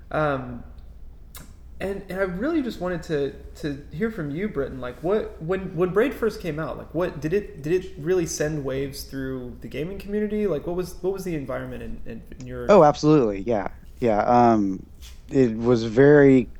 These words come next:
Speaker 2: critically pla-, praised, um, especially because th-, this Braid was kind of at the beginning of a sort of indie game revolution where downloadable games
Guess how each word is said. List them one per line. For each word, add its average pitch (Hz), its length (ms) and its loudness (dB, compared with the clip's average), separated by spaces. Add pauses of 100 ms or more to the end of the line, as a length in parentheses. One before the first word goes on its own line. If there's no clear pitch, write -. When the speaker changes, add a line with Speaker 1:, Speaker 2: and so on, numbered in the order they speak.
Speaker 2:
critically 123 400 2
pla-, 113 260 2 (420)
praised, 104 600 2 (160)
um, 107 560 4 (920)
especially 175 400 2
because 151 360 4
th-, 165 220 8
this 151 300 2 (360)
Braid 196 340 6
was 202 180 2
kind 170 280 2
of 151 80 2
at 139 160 0
the - 60 -2
beginning 127 640 4
of 110 600 2 (840)
a 120 100 2
sort 131 340 6
of 117 340 4 (120)
indie 123 260 2
game 120 260 4
revolution 117 840 2
where 104 680 2 (680)
downloadable 131 600 8
games 123 580 4